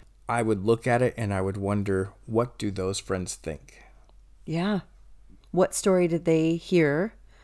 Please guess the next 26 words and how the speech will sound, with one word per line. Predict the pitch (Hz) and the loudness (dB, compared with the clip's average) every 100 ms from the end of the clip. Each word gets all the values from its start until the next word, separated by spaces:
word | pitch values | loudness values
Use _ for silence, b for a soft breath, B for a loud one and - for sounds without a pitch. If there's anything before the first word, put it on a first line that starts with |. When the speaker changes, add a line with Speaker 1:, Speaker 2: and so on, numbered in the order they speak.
| b | b
Speaker 2:
Because | 190 185 170 | -2 0 2
maybe | 160 156 | 2 2
your | 175 165 | 2 4
ex | - 160 - - | 2 2 -4 -8
told | - 156 151 | -2 -2 0
them | 160 160 156 | -2 -4 -2
first, | 151 123 156 220 - - - | 2 2 0 -6 -12 -14 -6
and | 160 | -2
maybe | 151 156 | 0 2
that's | 156 165 165 - | 2 2 0 0
why | 160 160 160 | 4 4 6
they | 160 | 4
get | 160 160 | 4 0
to | |
keep | 139 - 214 - | -2 -6 -6 0
those | 101 - | 0 0
friends. | - - 50 - - b b b b b 233 | -2 -2 -4 -12 -18 b b b b b 4
I | |
have | 254 233 | 4 4
some | 196 | -2
friends | 196 190 185 | 2 2 2
that | 175 - | 0 2
I | 165 190 | 2 4
miss | 185 170 170 190 | 4 2 2 -2
so | - 151 165 | 2 2 4
much, | 147 165 - | 4 4 0